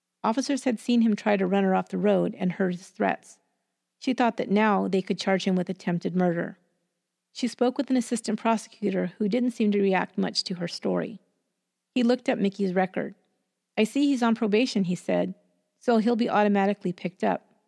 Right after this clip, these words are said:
That should be enough." "Can't I make a complaint for attempted murder?" she asked. "I'm going to let probation handle it," he said. He told her to call back later. He would check with the police officer who arrested him. When she called, he said that unfortunately Mickey had already been released.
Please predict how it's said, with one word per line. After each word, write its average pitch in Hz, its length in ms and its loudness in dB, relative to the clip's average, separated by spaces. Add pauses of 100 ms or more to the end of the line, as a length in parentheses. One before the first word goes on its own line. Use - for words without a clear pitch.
(100)
That 247 160 0
should - 180 -6
be 180 120 0
enough." 165 420 -4 (720)
"Can't 262 280 0
I 294 60 0
make 269 180 0
a 233 60 -2
complaint 220 460 -2
for 214 100 -2
attempted 190 420 -2
murder?" 196 300 0
she 233 200 -2
asked. 226 320 -2 (800)
"I'm 277 140 2
going 277 120 2
to 247 60 4
let 214 220 2
probation 190 500 0
handle 170 340 -2
it," - 140 -8
he - 120 -12
said. 180 400 -6 (640)
He 233 80 0
told 240 220 0
her 262 60 0
to 262 100 -2
call 202 240 0
back 196 260 -2
later. 190 380 -2 (440)
He 233 100 2
would 233 120 0
check 233 220 -2
with 240 100 -6
the 226 80 -6
police 208 320 -4
officer 185 360 -6
who 190 180 -2
arrested 175 400 -4
him. 214 280 -14 (800)
When 214 160 2
she 277 140 -2
called, 202 380 2
he - 280 -4
said 220 240 0
that 202 120 0
unfortunately 208 760 0
Mickey 196 280 -2
had 196 160 -4
already 185 280 0
been 170 200 -2
released. - 540 -4